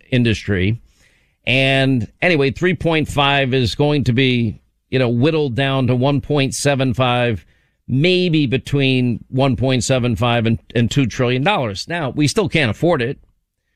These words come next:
Um, <laughs> it's interesting. Senator Mike Lee of Utah is saying Manchin should switch parties. No reason why he belongs to the party of inflation. Uh,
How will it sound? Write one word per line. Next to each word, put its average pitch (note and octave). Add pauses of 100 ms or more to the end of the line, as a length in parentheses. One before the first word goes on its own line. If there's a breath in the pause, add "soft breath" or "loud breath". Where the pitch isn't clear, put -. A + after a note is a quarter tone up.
(440)
Um, B2+
<laughs> -
it's -
interesting. C#3
Senator D#3
Mike D3
Lee D3
of B2
Utah C3
is A2+
saying B2+
Manchin D3
should B2+
switch -
parties. C#3
No C#3+
reason C3+ (400 soft breath)
why D3
he C#3+
belongs C3
to B2+
the G#2+
party C3+
of A2
inflation. A#2 (800)
Uh, A2